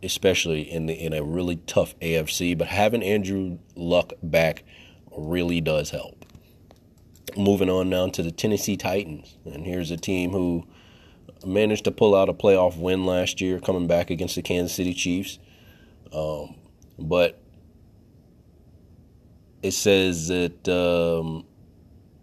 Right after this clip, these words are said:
I apologize. They, they will have a, um,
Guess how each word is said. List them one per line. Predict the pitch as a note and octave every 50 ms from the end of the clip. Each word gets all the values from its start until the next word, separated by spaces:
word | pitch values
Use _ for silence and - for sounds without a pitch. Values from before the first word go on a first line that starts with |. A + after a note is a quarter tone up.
| - - - - - - - -
I | E2
apologize. | D#2+ - D#2+ D#2 D#2 C#2+ D#2+ D#2 D#2 D2+ D2+
They, | E2 F2 F2+ F2 D#2
they | F2 E2+ F#2 F#2+ F#2+ F#2+
will | F2 E2+ E2+ F2
have | - - F#2+ F#2 F2+ F2 D#2+
a, | E2+ E2+ E2 E2 E2 D#2+
um, | D#2+ D#2+ D#2 D2+ D2+ D2 D#2 D#2